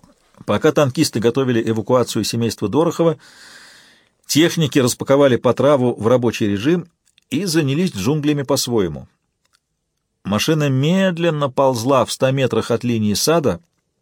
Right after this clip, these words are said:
и аккуратно, дозированно распыляла на него ядовитое содержимое цистерны. И там, где она прошла, яркая синяя зелень тускнела, словно припорошённая пылью.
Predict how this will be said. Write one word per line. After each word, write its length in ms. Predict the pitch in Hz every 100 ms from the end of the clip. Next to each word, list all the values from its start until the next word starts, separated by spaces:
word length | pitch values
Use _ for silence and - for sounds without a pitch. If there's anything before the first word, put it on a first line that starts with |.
| -
и 80 | 123
аккуратно, 840 | 123 - 135 165 170 - 107 98
дозированно 800 | 95 113 98 131 196 175 156 135
распыляла 540 | 123 - 123 156 165
на 100 | 123
него 240 | 123 120 151
ядовитое 540 | 123 117 123 139 113
содержимое 540 | - 101 98 123 117
цистерны. 520 | 101 107 - 104 76 - _ _ _ _ _ _ _ _ _ _ _ -
И 100 | 104
там, 180 | 151
где 120 | 143 151
она 160 | 151
прошла, 380 | 139 143 - 202
яркая 480 | 139 147 139 139 123
синяя 360 | - 127 113
зелень 340 | 107 139 117 104
тускнела, 720 | - 156 - 160 160 127 95
словно 380 | 95 117 117 117
припорошённая 680 | 120 123 123 - 123 117 107
пылью. 480 | - 196 127 95